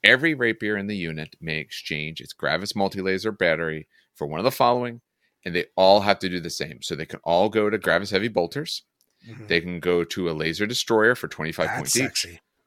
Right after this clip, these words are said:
Speaker 1: or a quad launcher with frag only for twenty. And if they have quad launchers, you can pay extra points for incendi-, incendiary, shatter, and splinter sh-, shells.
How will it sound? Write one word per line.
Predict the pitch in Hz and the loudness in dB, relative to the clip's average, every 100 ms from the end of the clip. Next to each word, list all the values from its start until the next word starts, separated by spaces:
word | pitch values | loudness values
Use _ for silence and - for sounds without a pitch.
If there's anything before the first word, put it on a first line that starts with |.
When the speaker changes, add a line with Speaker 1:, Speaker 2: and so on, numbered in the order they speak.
| _ _ - | _ _ 0
Speaker 1:
or | 95 87 | 2 2
a | |
quad | - - 113 110 | -2 6 8 10
launcher | 101 95 85 78 87 80 73 - | 6 0 0 -2 -2 -2 -4 -4
with | 90 101 | 2 2
frag | - 107 110 | 6 6 6
only | 104 113 | 2 -4
for | 110 | -6
twenty. | 135 139 110 87 82 _ _ _ _ _ | -4 0 2 0 -4 _ _ _ _ _
And | 104 | 2
if | 95 | 2
they | 87 | 4
have | 92 - | 4 4
quad | 127 113 | 8 8
launchers, | 104 101 98 98 87 | 6 0 -2 -4 -2
you | 90 | -4
can | 92 | -6
pay | 82 85 | 2 2
extra | 82 - | 2 -4
points | 78 87 80 | -6 -6 -6
for | - | -8
incendi-, | 71 - 104 95 - 92 - | -6 -2 0 -2 -2 -4 -4
incendiary, | 87 80 - 120 101 78 80 80 | -12 -10 -10 -6 -2 0 -2 -4
shatter, | - - 95 87 82 | -2 2 4 2 0
and | - | -6
splinter | - - 82 73 | -8 -8 -8 -8
sh-, | - - - | -12 -12 -10
shells. | - - - - - | -8 -6 -8 -14 -14